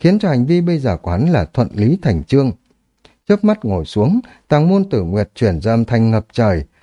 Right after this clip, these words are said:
thái âm lực vô cùng nồng đậm, đến từ toàn bộ mặt trăng,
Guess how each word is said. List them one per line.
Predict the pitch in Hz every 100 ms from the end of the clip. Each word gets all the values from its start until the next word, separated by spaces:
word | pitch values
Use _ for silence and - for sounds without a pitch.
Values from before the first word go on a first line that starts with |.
| _ -
thái | 165
âm | 196
lực | 170 117 -
vô | 170 180
cùng | 143 95
nồng | 92 90 78
đậm, | 107 - _ -
đến | 127 190
từ | 143 -
toàn | 110 95
bộ | 104
mặt | 85 90 _
trăng, | 127 123